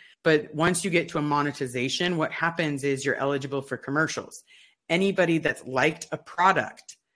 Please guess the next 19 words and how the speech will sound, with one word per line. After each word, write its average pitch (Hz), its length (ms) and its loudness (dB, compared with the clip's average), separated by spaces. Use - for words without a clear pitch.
and 156 100 0
let's 165 240 2
say 175 140 4
it's 170 160 0
a 156 160 4
commercial 156 560 0
on 143 500 0
Pepto-Bismol, 151 840 0
and 160 160 2
at - 100 -4
some 156 300 2
point 151 220 -2
in 143 40 -6
time, 143 280 -2
someone 143 480 -2
liked 127 680 -2
a 151 40 2
Pepto-Bismol 156 760 0
commercial, 113 520 -4